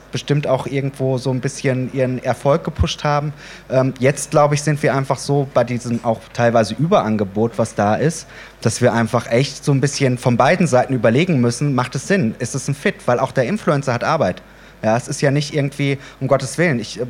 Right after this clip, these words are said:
das muss man ja auch immer mal sehen, weil, ähm, die kriegen so viele Anfragen, da kommen so viele Angebote auf den Tisch, ja, die, d-, da sind ja teilweise ganze Teams, die da irgendwie mit, hinten mit dranhängen und denen irgendwie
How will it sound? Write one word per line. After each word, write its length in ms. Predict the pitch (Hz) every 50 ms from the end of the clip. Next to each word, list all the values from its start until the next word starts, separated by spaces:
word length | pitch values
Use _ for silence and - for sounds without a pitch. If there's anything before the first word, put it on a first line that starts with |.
| 110 - -
das 220 | - 117 - -
muss 180 | 143 139 139 -
man 140 | 143 131 131
ja 80 | -
auch 120 | - 151 -
immer 160 | 156 147 135
mal 160 | 135 127 120
sehen, 340 | 113 135 160 170 123 107 101
weil, 280 | 113 113 113 113 113 107 - - - - - - -
ähm, 300 | - 127 123 123 123 120 107 - - - -
die 60 | -
kriegen 280 | - - - 156 147 147
so 140 | 135 156 180
viele 260 | - - 175 151 -
Anfragen, 560 | 147 185 185 - - - 139 135 139 139 143
da 80 | 139 139
kommen 240 | - - 147 143 135
so 80 | 143
viele 220 | 143 - 151 - -
Angebote 440 | 156 170 165 151 147 143 139 156
auf 140 | 123 131 -
den 100 | - 143
Tisch, 280 | - - 165 156 - -
ja, 180 | 127 127 127
die, 220 | 131 131 135 139 135 - - - - 143
d-, 80 | 131 -
da 120 | - 131
sind 160 | 117 147 147 147
ja 80 | 143
teilweise 440 | - - - 139 139 135 135 123 147
ganze 280 | 131 131 131 - - 139
Teams, 500 | - - 175 190 196 180 156 - - -
die 120 | 147 139
da 120 | 135 131
irgendwie 400 | 123 104 135 131 139 135 - 135
mit, 160 | 131 135 131 120
hinten 240 | 143 151 - 151
mit 180 | 139 135 - -
dranhängen 460 | 135 139 165 165 147 143 135 135 135
und 240 | - 139 135 131 -
denen 160 | 139 139 139
irgendwie 500 | 127 123 139 139 135 - 135 139 135 123